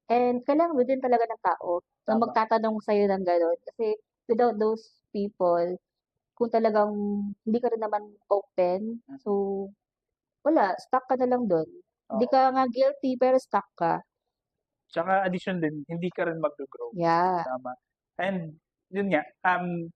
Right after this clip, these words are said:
Speaker 2: since nandun tayo sa self-reflection, um, meron bang isang moment,
Speaker 1: <laughs>
Speaker 2: ma'am, na parang naranasan mo, sabihin natin na parang sa sobrang, um,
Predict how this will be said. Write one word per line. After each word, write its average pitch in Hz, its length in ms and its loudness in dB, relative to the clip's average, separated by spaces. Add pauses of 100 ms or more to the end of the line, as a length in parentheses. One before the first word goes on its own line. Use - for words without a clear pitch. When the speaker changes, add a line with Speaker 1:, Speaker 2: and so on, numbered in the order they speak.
(300)
Speaker 2:
since - 580 -6
nandun 185 380 0
tayo 160 180 4
sa 151 240 2
self-reflection, 139 1000 -6 (680)
um, 170 200 0 (120)
meron 214 320 2
bang 202 200 0 (400)
isang 180 280 -4
moment, 156 360 0 (100)
Speaker 1:
<laughs> 151 120 -20
Speaker 2:
ma'am, 139 160 -4 (120)
na 131 100 -6 (160)
parang 139 300 -4
naranasan 151 640 0 (100)
mo, 123 220 -10 (760)
sabihin 139 460 -4
natin 131 380 -6
na 131 260 2
parang 143 420 -4 (640)
sa 156 80 2
sobrang, 185 720 0 (680)
um, 156 480 4